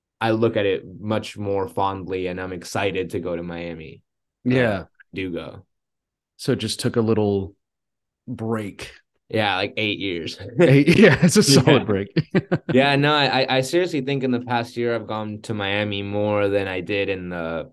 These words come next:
Speaker 1: previous eight years.
Speaker 2: Oh, really? Well, you
Speaker 1: Yeah.
Speaker 2: were recording this album, right?
Speaker 1: I was recording this
Speaker 2: Yeah.
Speaker 1: album, yeah.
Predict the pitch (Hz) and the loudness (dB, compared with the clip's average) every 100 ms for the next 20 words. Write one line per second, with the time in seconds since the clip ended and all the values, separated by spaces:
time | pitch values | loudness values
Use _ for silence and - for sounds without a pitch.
0 | _ 98 95 90 87 - 98 92 - 82 | _ -8 -6 -6 -6 -6 -6 -6 -8 -10
1 | - - - _ _ - 127 123 92 117 | -10 -16 -20 _ _ -2 0 0 -2 -8
2 | - - - 170 180 151 117 117 131 113 | -12 -18 0 4 6 6 4 0 0 2
3 | 101 92 95 101 80 82 87 87 _ _ | 0 -2 -6 -8 -8 -8 -10 -10 _ _
4 | _ _ _ - 127 123 117 120 110 104 | _ _ _ 0 4 6 4 2 0 -2
5 | 107 101 95 92 92 92 | -2 -2 -2 -4 -6 -6